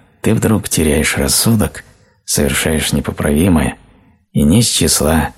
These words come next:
возможным последствиям. А последствия есть у всякого поступка, знаем мы это или нет, попались с поличным или не попались. Мы в любом случае пленники.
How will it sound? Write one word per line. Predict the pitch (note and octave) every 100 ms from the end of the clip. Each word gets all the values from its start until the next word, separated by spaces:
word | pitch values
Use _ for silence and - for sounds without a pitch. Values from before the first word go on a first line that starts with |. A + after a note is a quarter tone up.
| -
возможным | B1 B1 C#2+ C2+ C#2 C2
последствиям. | B1+ B1+ - A#1 - - - - _ _ _ _ _ _ _ _ _ _ _ _ _ _ _ _ _ -
А | -
последствия | - D#2 - B2 F#2+ F#2+
есть | D#2+ F2 -
у | C#2+
всякого | C2 - F2+ E2 D2
поступка, | - - - - - - - _ _ _
знаем | - C2+ D#2 D2+
мы | C2+ C2+
это | C2
или | -
нет, | C#2 C2+ - - _ _ _ _ -
попались | D2+ - D#2+ C#2+
с | -
поличным | - C#2 B1+ - B1 - -
или | C#2
не | B1+
попались. | - D2 - C2 D2 - - _ _ _ _ _ _ _ _ -
Мы | - B2
в | A2+
любом | G#2+ G2 G#2+ G2+
случае | - G2 F#2 - D#2+
пленники. | - E2 - - - - -